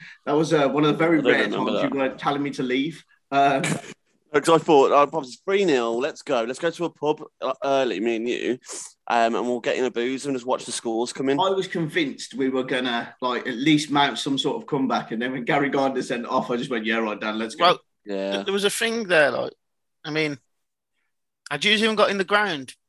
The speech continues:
Speaker 3: before they went one nil up?
Speaker 1: Yeah.
Speaker 2: Yeah, yeah, yeah. We were there for
Speaker 3: Yeah.
Speaker 2: kickoff, yeah, yeah.
Speaker 3: 'Cause, like, the
Speaker 2: Yeah.
Speaker 3: show scored after, what, like, fifty seconds or
Speaker 2: Fifty
Speaker 3: something?
Speaker 2: seconds, yeah.
Speaker 1: Yeah, right in front of
Speaker 3: Um,
Speaker 1: them. <laughs>
Speaker 3: penalty was dubious,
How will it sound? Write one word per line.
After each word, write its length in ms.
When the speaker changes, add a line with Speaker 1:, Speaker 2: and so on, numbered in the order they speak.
Speaker 3:
before 240
they 140
went 180
one 140
nil 120
up? 140
Speaker 1:
Yeah. 160
Speaker 2:
Yeah, 160
yeah, 120
yeah. 200
We 160
were 80
there 160
for 60
Speaker 3:
Yeah. 100
Speaker 2:
kickoff, 480
yeah, 220
yeah. 200
Speaker 3:
'Cause, 140
like, 160
the 60
Speaker 2:
Yeah. 80
Speaker 3:
show 120
scored 340
after, 200
what, 200
like, 240
fifty 360
seconds 520
or 120
Speaker 2:
Fifty 120
Speaker 3:
something? 280
Speaker 2:
seconds, 400
yeah. 240
Speaker 1:
Yeah, 140
right 220
in 60
front 180
of 180
Speaker 3:
Um, 120
Speaker 1:
them. 200
<laughs> 320
Speaker 3:
penalty 340
was 160
dubious, 760